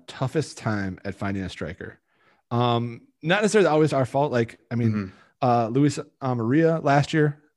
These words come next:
Speaker 1: um, started off great. He had two goals in his first two matches, uh, got injured, and eventually had to have surgery and was out for the rest of the season.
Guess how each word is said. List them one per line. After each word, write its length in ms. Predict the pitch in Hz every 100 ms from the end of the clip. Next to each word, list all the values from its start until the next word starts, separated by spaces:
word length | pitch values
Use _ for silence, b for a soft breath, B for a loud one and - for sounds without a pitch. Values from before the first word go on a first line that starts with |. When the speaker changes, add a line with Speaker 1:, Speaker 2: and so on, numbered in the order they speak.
| -
Speaker 1:
um, 280 | 110 98
started 320 | 85 - 143 131
off 240 | 131 -
great. 360 | 135 127 139 156
He 100 | 127
had 120 | 104
two 140 | -
goals 200 | 117 113
in 40 | 110
his 40 |
first 180 | - 107
two 100 | -
matches, 560 | 110 139 143 139 131 - b b b b -
uh, 520 | 127 120 117 113 110 - _ 123
got 200 | 117 156
injured, 300 | 165 160 151
and 100 | 123
eventually 320 | 131 135 127
had 120 | 120
to 60 | 110
have 140 | 113
surgery 340 | - 120 120
and 80 | 113
was 120 | 104
out 120 | 104 101
for 80 |
the 40 | 95
rest 140 | 92
of 40 | -
the 40 |
season. 380 | 127 101 87 90